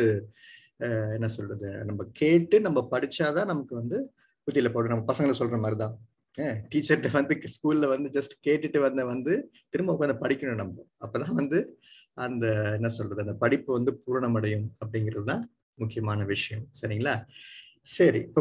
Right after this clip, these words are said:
பகவத்கீதையை நம்ம படிச்சிட்டு இருக்கோம், பத்தாவது அத்தியாயம் தொடர்ந்து படிச்சிட்டு இருக்கோம் இல்லையா? கிட்டத்தட்ட ஒரு வருஷத்துக்கு மேல நம்ம படிச்சிட்டு இருக்கோம் நம்ம. என்னங்க,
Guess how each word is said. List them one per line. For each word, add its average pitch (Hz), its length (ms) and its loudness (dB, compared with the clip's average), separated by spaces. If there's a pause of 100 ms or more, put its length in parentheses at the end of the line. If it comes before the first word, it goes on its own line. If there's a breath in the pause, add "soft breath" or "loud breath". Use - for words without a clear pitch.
பகவத்கீதையை 180 580 8
நம்ம 175 280 6
படிச்சிட்டு 156 240 4
இருக்கோம், 147 260 0
பத்தாவது 139 420 4
அத்தியாயம் 123 460 0
தொடர்ந்து 123 320 -2
படிச்சிட்டு 113 380 -4
இருக்கோம் 113 360 -4 (100)
இல்லையா? 117 220 2
கிட்டத்தட்ட 117 360 0
ஒரு 110 120 6
வருஷத்துக்கு 113 400 0
மேல 113 240 2
நம்ம 107 240 0
படிச்சிட்டு 107 220 -6
இருக்கோம் 104 260 -8
நம்ம. - 300 -12 (640 soft breath)
என்னங்க, 151 800 6